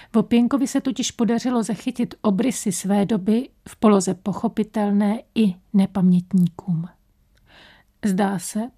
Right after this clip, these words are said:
přebereme-li ještě jednou přirovnání k barevnosti dětského světa a vzpomínek, že Martin Vopěnka vybírá fotografie z alba, jenže pak vypráví o tom, s čím je obrázek spojený.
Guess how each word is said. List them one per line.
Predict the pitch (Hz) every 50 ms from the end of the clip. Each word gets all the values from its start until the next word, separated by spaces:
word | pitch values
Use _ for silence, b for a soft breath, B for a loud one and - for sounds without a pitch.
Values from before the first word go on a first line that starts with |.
| _ -
přebereme-li | - - 233 185 196 202 208 202 196 202 202 196 196 196
ještě | 196 202 208 170 - - - - 202
jednou | 185 202 202 185 190 214 220 208 202
přirovnání | 208 - - - 214 202 208 185 180 202 208 196 202 196 196 202 185
k | 202
barevnosti | 175 185 202 208 208 185 202 202 175 - - - 202
dětského | 180 202 185 - - - - 214 208 190 202 196
světa | - - 190 202 214 - - - -
a |
vzpomínek, | 190 - - - - 208 185 190 196 196 190 208 220 226 - - - B B B B B B B B B -
že | - 269 277
Martin | 277 294 294 - 277 269 226
Vopěnka | 208 214 - - 247 240 247 240 - 277
vybírá | 247 233 233 202 214 208 269 254 247 247 226
fotografie | - - 214 - 233 202 233 233 233 - - 233 226 233
z | - - - -
alba, | 208 196 196 185 160 180 175 175 - _ _ _ _ B B B B B -
jenže | 226 226 233 202 - 220
pak | 208 - 233 - -
vypráví | - 262 - - 277 240 254 247 220 208 247 -
o | - 208
tom, | 202 - - 214 220 240 254
s | - - -
čím | - - - 240 247 247
je | 254 254 -
obrázek | 196 190 226 220 214 220 220 226 226 -
spojený. | - - - - 214 202 196 196 185 180 170 165 170